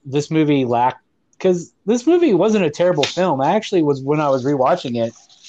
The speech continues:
I actually realized that I liked this film probably a lot more than I thought I did before I went into it. I just feel that all the character stuff that was important aspect of the film, I think should have remained in the film, and I think it was to the film's detriment.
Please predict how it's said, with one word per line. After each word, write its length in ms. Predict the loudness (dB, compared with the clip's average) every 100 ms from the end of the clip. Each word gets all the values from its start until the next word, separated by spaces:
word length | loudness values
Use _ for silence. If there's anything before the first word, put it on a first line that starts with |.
| -20 -20 -20 -20 -6
I 180 | 0 0
actually 280 | 0 0 2
realized 460 | 4 4 2 2
that 100 | 0
I 100 | 2
liked 260 | 2 0 -2
this 180 | -6 -2
film 280 | -2 -2
probably 260 | 0 0 2
a 80 | 2
lot 220 | 2 0
more 160 | -2 -2
than 120 | -2
I 120 | -4
thought 260 | -2 0 2
I 120 | 0
did 260 | -2 -4
before 260 | -4 -4 -2
I 80 | 0
went 220 | -2 -6
into 260 | -6 -6 -6
it. 240 | -6 -10 _ _ _ _ _ -4
I 100 | 0
just 280 | 0 0
feel 220 | 0 0 2
that 180 | 0
all 160 | 2 0
the 80 | 0
character 420 | 0 0 0 -4
stuff 400 | -6 -2 -2 -2
that 300 | -2 -2 -4
was 240 | -4 -4 -4
important 840 | -10 -2 0 0 -2 -8 -8 -12 _ _ _ -16 -4
aspect 520 | 0 0 -2 -4 -2
of 80 | 0
the 60 | 0
film, 260 | -2 -2
I 60 | -2
think 220 | -4 -6
should 160 | -4 -2
have 80 | -2
remained 340 | -2 -2 -4
in 80 | -6
the 100 | -8
film, 340 | -4 -2 0
and 100 | -2
I 60 | -4
think 240 | -6 -8
it 80 | -8
was 160 | -8 -8
to 80 | -8
the 80 |
film's 300 | -6 -6 -6
detriment. 560 | -4 -4 -2 -4 -4 -6